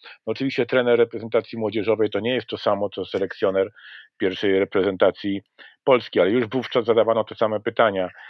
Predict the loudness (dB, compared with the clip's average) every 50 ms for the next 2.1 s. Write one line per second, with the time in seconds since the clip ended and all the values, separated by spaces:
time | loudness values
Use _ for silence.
0 | -20 -20 _ _ _ _ -6 -2 -2 0 -2 -2 -4 -4 0 2 2 2 2 0
1 | -4 0 2 0 0 0 -2 -8 -8 -4 -4 -4 -2 2 2 2 2 2 0 -2
2 | -2 -8